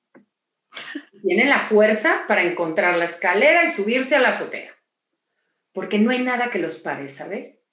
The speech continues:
Porque la voz que están escuchando es su voz interna.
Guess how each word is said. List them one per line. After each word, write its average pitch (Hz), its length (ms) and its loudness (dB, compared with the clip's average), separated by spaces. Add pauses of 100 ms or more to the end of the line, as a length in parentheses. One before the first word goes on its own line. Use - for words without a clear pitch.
(640)
Porque 202 260 -2
la 190 180 2
voz 226 220 0
que - 80 -10
están 208 240 -8
escuchando 190 540 -10
es 185 60 -12
su 175 100 -16
voz 160 220 -14
interna. 165 720 -8